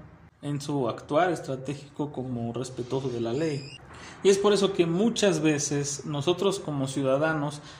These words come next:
a veces vemos al ciudad-, al policía como algo negativo. ¿Por qué? Porque, porque ya, ya estamos, este, ya es un referente social que tiene,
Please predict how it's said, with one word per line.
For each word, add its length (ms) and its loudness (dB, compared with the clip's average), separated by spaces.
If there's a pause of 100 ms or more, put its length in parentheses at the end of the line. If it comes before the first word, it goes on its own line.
(120)
a 120 2
veces 340 0
vemos 560 -2
al 340 0
ciudad-, 400 0
al 240 0
policía 680 0
como 260 0
algo 300 0
negativo. 680 -2 (380)
¿Por 140 2
qué? 140 0
Porque, 540 2
porque 340 0
ya, 220 4
ya 100 2
estamos, 680 -2
este, 640 -4
ya 80 0
es 120 -2
un 100 -2
referente 680 -2
social 420 -6
que 100 -8
tiene, 380 -6